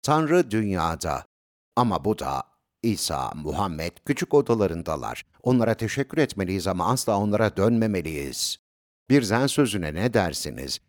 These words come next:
Zen, Budizmin mistik yaklaşımıdır. Şöyle diyor, "Tanrı'yı anlamak dinlemektir. İsa'yı, Muhammed'i ve Buda'yı dinleyin ama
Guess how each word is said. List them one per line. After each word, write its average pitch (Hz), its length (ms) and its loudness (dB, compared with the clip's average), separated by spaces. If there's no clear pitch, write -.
Zen, 92 400 0
Budizmin 101 520 0
mistik 110 360 -2
yaklaşımıdır. 90 800 -2
Şöyle 120 400 4
diyor, 69 300 -6
"Tanrı'yı 117 400 4
anlamak 101 600 0
dinlemektir. 104 880 0
İsa'yı, 71 760 0
Muhammed'i 85 840 -2
ve 85 180 -2
Buda'yı 101 440 2
dinleyin 101 600 0
ama 98 340 0